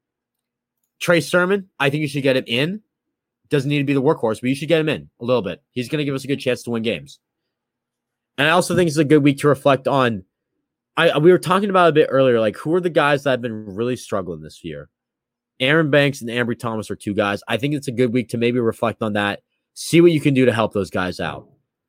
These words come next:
See what you, if you can develop any of your guys, 'cause we're gonna need some guys to come in and step it up soon. So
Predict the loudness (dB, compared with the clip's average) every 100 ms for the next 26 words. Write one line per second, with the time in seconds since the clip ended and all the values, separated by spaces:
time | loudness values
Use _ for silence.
0 | _ _ _ _ _ _ _ -12 2 4
1 | 4 0 -4 -6 -6 -8 -8 -6 -4 -4
2 | -6 -10 -10 -10 -10 -10 -10 -10 -4 -2
3 | 0 0 -2 -2 -2 0 0 -4 -6 -4
4 | -2 -4 -10 _ _ -12 -12 -4 -2 0
5 | 0 0 -6 -10 -4 -4 -4 -16 -18 0
6 | 4 4 2